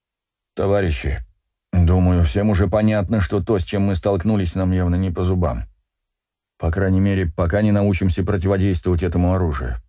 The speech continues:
Кое-какие выкладки по поводу этого у Дэна уже имеются, но их явно недостаточно для полноценного анализа. Так что, как бы нам это ни нравилось, придётся бежать, причём немедленно.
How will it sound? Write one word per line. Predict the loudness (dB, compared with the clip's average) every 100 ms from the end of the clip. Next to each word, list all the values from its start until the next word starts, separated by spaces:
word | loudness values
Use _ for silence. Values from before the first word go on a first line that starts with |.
| _ _ _ _ _ _ _ _ _ _
Кое-какие | -2 0 0 -2 0 2
выкладки | 2 0 -2 -2 -4 -4 _
по | -4
поводу | -2 0 2
этого | 2 2 0
у | 2
Дэна | 2 2 0
уже | 0 0
имеются, | 0 0 -2 -4 -4
но | -2
их | -2 -2
явно | 0 2
недостаточно | 2 0 0 0 -2 -4 -4
для | -4 -4
полноценного | -2 -2 0 0 0 0
анализа. | -2 -4 -6 -10 -12 _ _ _ _ _ _ _ _
Так | -4
что, | -2 -2
как | 0 2
бы | 2
нам | 2 0
это | 2
ни | 2
нравилось, | 2 2 2 0 -2
придётся | 0 0 0 0
бежать, | 0 0 -2 -2
причём | -4 -2 0
немедленно. | 0 -2 -2 -6 -8